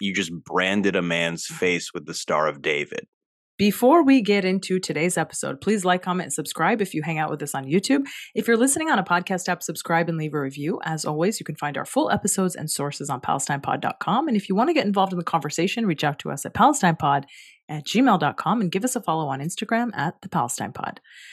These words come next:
Speaker 2: Find us also on Patreon, where you get early access to the Palestine Pod episodes and additional podcasts per week. It's called the Patreon Pod.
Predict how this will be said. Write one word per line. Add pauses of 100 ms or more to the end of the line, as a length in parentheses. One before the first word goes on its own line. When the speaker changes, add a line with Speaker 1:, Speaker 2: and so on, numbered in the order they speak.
(260)
Speaker 2:
Find
us
also
on
Patreon,
where
you
get
early
access
to
the
Palestine
Pod
episodes
and
additional
podcasts
per
week.
It's
called
the
Patreon
Pod.